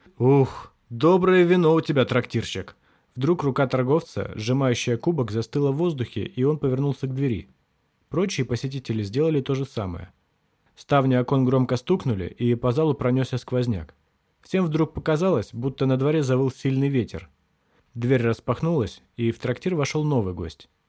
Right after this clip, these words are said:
Вошедший был высок ростом и широк в плечах, на вид лет пятидесяти пяти, но широкогрудый и крепкий.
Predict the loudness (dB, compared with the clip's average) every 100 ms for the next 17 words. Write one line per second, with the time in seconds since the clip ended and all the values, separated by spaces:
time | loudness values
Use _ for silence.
0 | _ -6 -4 -4 -2 0 2 0 0 -2
1 | 0 0 0 -2 -4 -4 -2 -2 0 -2
2 | -4 -4 -4 -2 -6 -8 _ _ _ -4
3 | -2 0 0 0 -2 -4 -4 -4 -6 -4
4 | -4 -4 -2 0 0 0 -2 -2 -2 0
5 | -2 0 -2 -2 -4 -4 -10 -14